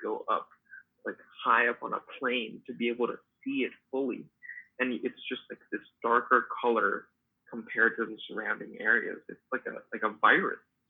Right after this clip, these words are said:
taken over, um, like a parasitic fungus. It's a honey mushroom. It's quite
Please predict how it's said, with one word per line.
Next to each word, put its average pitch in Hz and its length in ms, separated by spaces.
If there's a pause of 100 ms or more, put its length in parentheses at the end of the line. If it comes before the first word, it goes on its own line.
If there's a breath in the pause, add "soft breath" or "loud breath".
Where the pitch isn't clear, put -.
(180)
taken 113 240
over, 143 520 (840 soft breath)
um, - 520 (340)
like - 140
a - 100 (240)
parasitic - 480 (140)
fungus. 135 280 (560)
It's - 140
a 101 60
honey 151 280
mushroom. - 460
It's - 140
quite 147 160